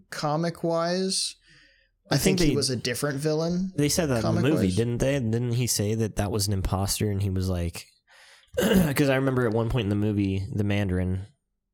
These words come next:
Speaker 2: his dad, was talking, and he was like, he was like, um,
Speaker 1: He was
Speaker 2: he,
Speaker 1: talking about
Speaker 2: he
Speaker 1: Trevor, the actor that they hired.
Speaker 2: Trevor.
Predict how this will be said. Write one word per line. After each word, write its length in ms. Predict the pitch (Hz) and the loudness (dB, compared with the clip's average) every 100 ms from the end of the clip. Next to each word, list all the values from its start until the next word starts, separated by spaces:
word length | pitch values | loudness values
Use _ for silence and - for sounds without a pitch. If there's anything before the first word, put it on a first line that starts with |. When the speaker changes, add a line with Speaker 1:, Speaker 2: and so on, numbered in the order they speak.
| _ | _
Speaker 2:
his 160 | 110 | -8
dad, 460 | 101 101 90 90 101 | -2 0 0 -2 -2
was 120 | 104 | -2
talking, 420 | - 107 107 101 95 | 0 -2 -2 -2 -2
and 100 | 98 | -2
he 80 | |
was 160 | 104 98 | -2 0
like, 340 | 95 90 - - - - - - - _ _ | -2 -2 -6 -18 -20 -20 -20 -20 -20 _ _
he 100 | - | -2
was 220 | 107 101 | 0 0
like, 260 | 101 92 - | 0 -2 -2
um, 640 | 95 92 90 87 90 92 - _ _ | -2 0 -2 -2 -4 -6 -12 _ _
Speaker 1:
He 80 | 156 | -2
was 60 | |
Speaker 2:
he, 40 | 117 | 0
Speaker 1:
talking 140 | 156 | 0
about 180 | 139 107 | 0 -2
Speaker 2:
he 40 | 127 | 0
Speaker 1:
Trevor, 320 | 123 107 117 | 0 -2 -4
the 100 | 143 | -4
actor 280 | 113 127 - | -4 -4 -4
that 120 | 110 107 | -4 -4
they 100 | 117 | -6
hired. 380 | 113 113 - - _ _ _ _ _ _ _ _ _ _ _ _ _ - | -6 -8 -10 -14 _ _ _ _ _ _ _ _ _ _ _ _ _ -8
Speaker 2:
Trevor. 560 | - 101 107 64 98 | -4 -2 -2 -2 -4